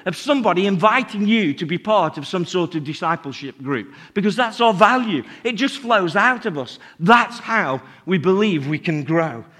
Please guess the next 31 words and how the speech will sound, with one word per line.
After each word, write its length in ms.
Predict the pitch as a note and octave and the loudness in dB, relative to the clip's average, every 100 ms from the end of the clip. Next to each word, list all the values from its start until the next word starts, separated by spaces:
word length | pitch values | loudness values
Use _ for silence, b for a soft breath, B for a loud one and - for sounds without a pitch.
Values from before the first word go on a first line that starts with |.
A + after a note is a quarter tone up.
| B - | B 0
But 160 | A3 - | 0 2
acting 540 | B3 C#4 - D#4+ C4 | 0 -2 -4 -4 2
as 160 | F#3+ E3+ | 2 2
a 20 | |
disciple 760 | C#3+ C#3+ - D3 C#3 E3 E3+ E3+ | -6 -8 -2 0 0 -2 -4 -2
in 140 | F3 | -4
our 160 | E3+ D#3+ | -2 -2
workplace 840 | D3+ A#3+ B3 B3 E3 B2 C#3+ - B B | 0 -2 -2 -6 -6 -4 -6 -10 B B
and 120 | E3+ | -4
in 100 | F#3 | -2
our 180 | F#3+ F#3+ | 0 -2
families 680 | - A#3 C4+ A3 C3+ C#3 - B B | -4 -4 -4 -4 -4 -6 -8 B B
becomes 460 | F#3 - F#3 D#3+ - | -4 -2 -4 -6 -8
key 560 | - - C#4 B3+ C#3+ A#2 B - | -14 -12 -8 -6 -6 -8 B -6
to 200 | F3 D#3+ | -4 0
all 260 | F3 G3 F#3 | 4 4 4
of 100 | D#3+ | 2
our 160 | F3+ | 2
value. 420 | D3+ E3 D#3+ C#3 A2+ B | 2 0 0 -2 -6 B
So 120 | - | -12
it's 120 | A#3+ C#4+ | -10 -4
not 260 | D#4 C#4 | -2 -2
just 200 | C#4+ - | -4 -8
about 320 | B3 G#3+ F#3 | -4 -4 -4
Bible 340 | E3 B3+ A#3+ F#3+ | -2 -2 0 -2
studies. 520 | - D3 B2+ C3 C3 B B | -4 -4 -4 -4 -6 B B
What 260 | - A#3 A3 | -2 0 2
we 160 | A#3+ D#4 | 0 0
want 280 | C4+ F3 | -2 -4
to 100 | D#3+ | -6
do 260 | D3 D3+ D3 | -4 -2 -2